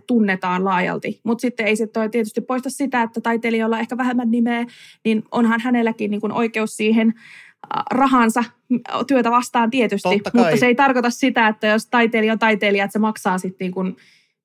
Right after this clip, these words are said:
Speaker 1: miljoonia. <laughs>
Speaker 2: Oh, ja siis tossa, tossa sama logiikka kuin mitä, mitä nyt kaikissa niinku,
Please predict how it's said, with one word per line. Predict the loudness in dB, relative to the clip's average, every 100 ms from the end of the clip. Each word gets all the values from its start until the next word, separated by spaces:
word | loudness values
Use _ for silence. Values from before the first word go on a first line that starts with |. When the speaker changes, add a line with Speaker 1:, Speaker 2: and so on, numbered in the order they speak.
| -20 -20 _ _ _
Speaker 1:
miljoonia. | -2 2 4 4 0 0 -2
<laughs> | -4 _ _ -20 -10 -10 -4 -4 0 0 2 0 0 -6 -6 -6
Speaker 2:
Oh, | -6 -2
ja | -2
siis | -2 -6 -8 -8 -20 -12 -4
tossa, | -4 -4 -8 -6
tossa | -4 -4
sama | -4 -2 -2
logiikka | -2 -2 -4 -4 -8
kuin | -8 -8
mitä, | -10 -8 -8 -8
mitä | -12 -10 -10
nyt | -8
kaikissa | -8 -6 -8 -8
niinku, | -6 -6 -6 -6 -6